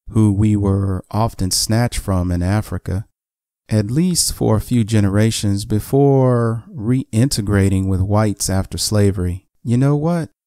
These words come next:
I find myself more and more these days calling out men who self-identify as white on talk radio. Today I was listening to Morning Joe on Sirius X M radio, and it wasn't that he was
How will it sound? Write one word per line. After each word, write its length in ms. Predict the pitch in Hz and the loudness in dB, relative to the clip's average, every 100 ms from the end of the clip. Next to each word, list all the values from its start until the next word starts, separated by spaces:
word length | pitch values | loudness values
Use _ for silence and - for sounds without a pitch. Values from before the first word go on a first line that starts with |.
| _ _ | _ _
I 140 | - 156 | -6 -6
find 320 | - 185 180 | -4 -2 0
myself 540 | 170 151 - 143 127 | 0 0 0 -2 -4
more 640 | 113 113 120 131 139 139 143 | -4 -2 0 2 2 2 -2
and 240 | 123 110 | -2 -2
more 320 | 107 110 120 135 | 0 2 2 2
these 240 | 135 135 | 0 -2
days 480 | 139 139 139 135 - _ _ _ _ _ _ | 0 0 0 -2 -8 _ _ _ _ _ _
calling 380 | - 139 143 139 | -4 0 2 2
out 240 | 127 120 | 0 0
men 340 | 90 113 123 123 | -2 0 2 2
who 160 | 120 | 0
self-identify 1000 | 104 - 123 117 110 101 110 117 - 110 | -2 0 0 0 -2 -2 -2 -2 -2 -2
as 140 | 104 95 | -2 -2
white 320 | 107 110 117 | -2 -2 0
on 200 | 104 95 | -2 -4
talk 360 | - 117 110 110 | -4 -4 -4 -4
radio. 640 | 104 113 123 127 127 117 _ _ _ _ _ _ _ _ - | -2 -2 -2 -2 -4 -8 _ _ _ _ _ _ _ _ -6
Today 320 | 123 135 170 | 0 2 2
I 80 | 160 | 2
was 260 | 143 127 | 2 0
listening 400 | 120 135 - 123 | 0 -2 0 -4
to 580 | - 117 113 107 104 101 | -2 0 2 2 0 -2
Morning 480 | 101 107 127 123 107 | -2 0 2 2 0
Joe 320 | 92 110 123 | 0 2 2
on 160 | 113 104 | 2 0
Sirius 500 | - 120 120 117 - | 0 2 2 0 -2
X 240 | 110 - | -2 -2
M 180 | 110 104 | -2 0
radio, 640 | 104 110 127 131 135 131 _ _ _ _ _ _ _ _ | 0 0 0 -2 -2 -6 _ _ _ _ _ _ _ _
and 140 | 123 123 | -2 -2
it 100 | - | -2
wasn't 460 | 131 180 175 143 | -2 -2 -2 -2
that 260 | 131 123 101 | 0 0 -2
he 300 | - 123 120 | -6 -4 -4
was 640 | 113 110 107 101 98 - | 0 0 2 0 -4 -8